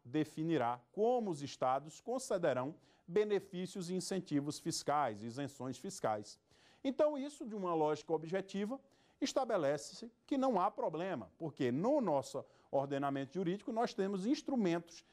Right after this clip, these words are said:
de harmonização do sistema, harmonização e atingimento dos fins do Pacto Federativo. Quando eu falo em Pacto Federativo, não falo à toa. O tema relacionado ao I C M S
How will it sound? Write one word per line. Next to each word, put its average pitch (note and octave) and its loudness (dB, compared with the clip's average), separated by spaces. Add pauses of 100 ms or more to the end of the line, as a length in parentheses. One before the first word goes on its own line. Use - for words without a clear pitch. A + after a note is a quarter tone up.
(120)
de C#3 2
harmonização F3+ -2 (320)
do D#3+ 2
sistema, C#3+ 0 (260)
harmonização E3 -2 (260)
e D3 4
atingimento E3 -4
dos C#3+ -8
fins A2+ -6
do B2 -4
Pacto G#2 -2
Federativo. A#2 -4 (1120)
Quando D#4+ 2
eu C#4 4
falo A#3 0 (140)
em F3 0
Pacto F3 -2
Federativo, E3 -2
não G3+ -4
falo G3 2
à G3+ 0
toa. F3 0 (340)
O C#3+ 2
tema F#3 0
relacionado A#2+ 0
ao A2 0
I A2+ -2
C B2 -6
M A2+ -2
S C3 0